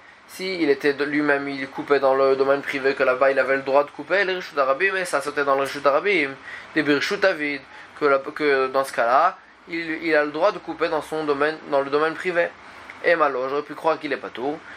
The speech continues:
C'est pour ça qu'on a eu be-, besoin d'enseigner ce cas-là aussi. Veitana Anachtarte. Et si tu nous avais enseigné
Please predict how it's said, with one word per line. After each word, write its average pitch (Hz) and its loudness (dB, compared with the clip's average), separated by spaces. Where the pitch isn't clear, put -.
C'est - -16
pour - -12
ça 170 0
qu'on 165 0
a 151 2
eu 151 0
be-, 139 0
besoin 139 -2
d'enseigner 147 -4
ce 156 -4
cas-là 131 2
aussi. - -10
Veitana 135 2
Anachtarte. 131 0
Et 135 -2
si 180 -2
tu 156 -8
nous 135 0
avais 127 2
enseigné 131 0